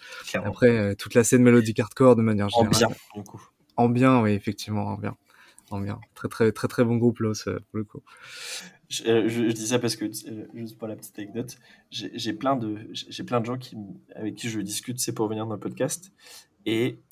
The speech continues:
Speaker 1: je, je pense qu'honnêtement, il y a aucun groupe qui m'a été plus demandé que Deftones.
Speaker 2: Ouais.
Speaker 1: Mais du coup, je suis obligé de refuser, parce que je, je déteste,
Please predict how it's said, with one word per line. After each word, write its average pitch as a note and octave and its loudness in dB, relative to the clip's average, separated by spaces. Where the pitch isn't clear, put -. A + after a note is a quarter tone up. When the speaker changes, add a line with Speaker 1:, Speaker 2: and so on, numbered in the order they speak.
Speaker 1:
je, A2 -8
je A2+ -6
pense C3+ -2
qu'honnêtement, B2 -4
il C#3+ -4
y - 0
a - -4
aucun B2+ -4
groupe C3+ -4
qui - -12
m'a G#2+ -2
été - -6
plus C#3+ -6
demandé A#2 -2
que A#2+ -10
Deftones. B2 -6
Speaker 2:
Ouais. A2+ -2
Speaker 1:
Mais - -12
du A2+ -10
coup, D3 0
je D3 -2
suis - 0
obligé A2 0
de A2 2
refuser, A#2+ -2
parce - -20
que A#2+ -16
je, - -20
je - -20
déteste, A#2+ -4